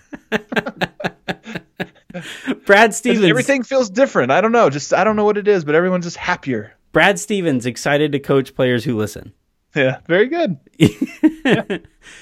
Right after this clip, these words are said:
Speaker 2: What'd you think of the, the, the, the whole Jason Tatum, Jaylen Brown contract conversation that you have going on?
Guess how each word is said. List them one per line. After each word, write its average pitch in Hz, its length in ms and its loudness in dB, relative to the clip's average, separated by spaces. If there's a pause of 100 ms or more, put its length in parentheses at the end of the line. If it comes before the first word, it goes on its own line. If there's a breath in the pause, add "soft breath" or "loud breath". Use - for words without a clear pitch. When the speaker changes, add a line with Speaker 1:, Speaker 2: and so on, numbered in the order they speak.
(120)
Speaker 2:
What'd 254 220 2
you 330 80 0
think 320 260 -4
of 208 160 -6
the, 175 340 -2 (460)
the, 185 160 -2
the, 151 240 4
the 156 120 -2
whole 170 200 -2
Jason 156 800 -2
Tatum, 151 560 2
Jaylen 143 340 0
Brown 127 460 -2
contract 127 520 -4
conversation 104 560 -8
that 92 60 -14
you 95 80 -10
have 98 160 -10
going 92 200 -14
on? - 140 -20